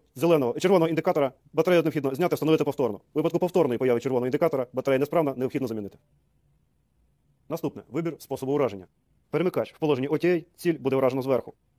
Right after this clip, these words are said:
Перемикач в положенні Д А, ціль буде, на ціль буде здійснено пряме ураження. Вибір дальності. При дальності до цілі від двадцяти до ста метрів важіль повинен знаходитися в положенні двадцять метрів. При дальності до цілі понад сто метрів важіль повинен знаходитися в положенні сто метрів.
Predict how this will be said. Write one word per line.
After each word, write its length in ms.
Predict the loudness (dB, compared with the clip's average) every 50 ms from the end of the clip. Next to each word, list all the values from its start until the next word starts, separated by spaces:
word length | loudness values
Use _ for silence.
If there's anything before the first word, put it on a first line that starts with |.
| _ _ _ _ _ _
Перемикач 400 | -6 -4 -4 -2 -2 -2 -4 -4
в 40 | -4
положенні 280 | -4 -2 -2 -2 -2 -4
Д 160 | -4 -4 -2 0
А, 180 | 0 0 -2 -4 _ _ _ _ _ _ _ _
ціль 180 | 0 0 0 0 -2
буде, 200 | -4 -2 -2 -2 -4 -4
на 220 | -8 -4 -4 -2
ціль 100 | -2 -2
буде 120 | -2 -2
здійснено 200 | -2 -2 -2 -2
пряме 180 | 0 2 2 2
ураження. 400 | 2 2 0 -2 -4 -6 -14 -16 _ _ _ _ _ _ _ _ _ _ _ _
Вибір 240 | -4 -2 0 2 4
дальності. 400 | 4 4 4 2 0 -4 -10 -18 _ _ _ _ _ -4
При 220 | 0 0 0 2
дальності 280 | 2 2 2 2 2 -2
до 60 | -2
цілі 220 | -2 0 0 0
від 100 | 0 0
двадцяти 420 | 0 0 0 0 -2 -2 -4 -4 -6 -6
до 140 | -4 -4 -4
ста 220 | -2 0 0 0
метрів 320 | 2 2 0 0 -2 -4 -6 _ _ _ _ _ _ _ _ _ _ _ _ _ -2
важіль 200 | 0 0 2 2
повинен 140 | 0 0 0
знаходитися 300 | 0 2 0 0 0 0
в 20 |
положенні 320 | 0 2 2 2 2 0 -4
двадцять 300 | -2 -2 -2 -2 -2 -4
метрів. 240 | -6 -8 -8 -12 -20 _ _ _ _ _ _ _ _ _ _ _ -4
При 160 | -2 0 2
дальності 260 | 2 2 2 2 0
до 60 | -2
цілі 180 | -2 -2 -2 0
понад 280 | 0 2 2 2 2 2
сто 120 | 0 0
метрів 280 | 0 0 -2 -4 -8 -10 _ _
важіль 240 | -4 0 0 0 0
повинен 140 | 0 -4 -4
знаходитися 360 | -2 -2 -2 -2 -2 -4 -8
в 240 | -10 _ _ _ -6
положенні 320 | -2 -2 -2 -2 -4 -6 -8
сто 260 | -8 -4 -4 -4 -4 -4
метрів. 280 | -8 -10 -10 -12 -14